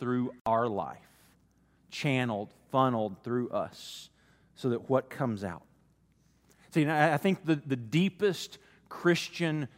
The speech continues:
joy we can experience, it's when we get to sit down with someone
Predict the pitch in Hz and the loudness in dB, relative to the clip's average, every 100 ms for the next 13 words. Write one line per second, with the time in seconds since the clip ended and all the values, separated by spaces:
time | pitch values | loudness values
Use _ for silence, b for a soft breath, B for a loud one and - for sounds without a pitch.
0 | b 117 107 147 147 151 139 123 139 131 | b -8 2 4 6 4 2 0 -2 -4
1 | 107 - - - - 117 98 82 _ - | -4 -6 -10 -8 -4 -4 -4 -10 _ -20
2 | - - _ _ _ _ _ _ _ b | -20 -20 _ _ _ _ _ _ _ b
3 | b - 131 143 139 139 160 143 175 175 | b -6 -4 0 2 4 2 4 2 2
4 | 151 - - 165 131 120 120 127 113 107 | -8 -6 -6 -6 -2 -2 0 0 -2 -6
5 | - 107 92 90 - | -8 -10 -10 -12 -16